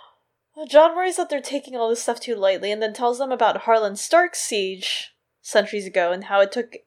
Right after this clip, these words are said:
him two years to starve them out. And Stannis says, "Well, Karstark wrote me that fifty men are left at the Dreadfort,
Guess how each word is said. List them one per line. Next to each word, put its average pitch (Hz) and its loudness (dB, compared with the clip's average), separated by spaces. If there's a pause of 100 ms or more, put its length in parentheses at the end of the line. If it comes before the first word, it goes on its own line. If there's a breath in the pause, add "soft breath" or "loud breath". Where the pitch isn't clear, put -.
(120)
him 196 -8 (160)
two 523 -2
years 175 -2 (600 soft breath)
to 233 -8
starve 208 4
them 196 -6
out. 175 0
And 233 -8
Stannis 277 -2
says, 240 2
"Well, 247 4
Karstark 330 4
wrote 277 4
me 262 -10
that 254 0
fifty 302 -4
men 349 4
are 208 8
left 202 2
at 196 -2
the 196 -4
Dreadfort, 180 -2